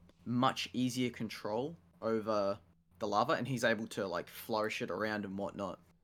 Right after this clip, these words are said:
Um, so yeah, he has some, some sort of extra knowledge, uh, behind him, which makes him, uh,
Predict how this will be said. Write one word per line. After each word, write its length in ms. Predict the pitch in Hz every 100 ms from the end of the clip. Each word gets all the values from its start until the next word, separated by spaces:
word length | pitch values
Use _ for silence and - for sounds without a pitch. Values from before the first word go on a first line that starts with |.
| _ _ _ -
Um, 440 | - 98 87 78 - - _ _ _ _ _ _
so 520 | - - 120 110 104 95 - - _ _ _ _ _ _ _ _ _ _ _ -
yeah, 280 | 160 160 117
he 160 | 131
has 240 | 151 185 170
some, 580 | - 170 151 139 123 -
some 200 | - 190
sort 200 | 208 175
of 180 | 127 - - - -
extra 340 | 165 - 143
knowledge, 800 | 123 117 120 117 98 - - - - - - _ -
uh, 320 | 101 92 85
behind 500 | - 110 120 113 113
him, 300 | 113 92 69 - - _ _ -
which 260 | 120 117
makes 460 | 139 131 - - - - -
him, 440 | - 131 120 110 104 -
uh, 420 | 104 98 98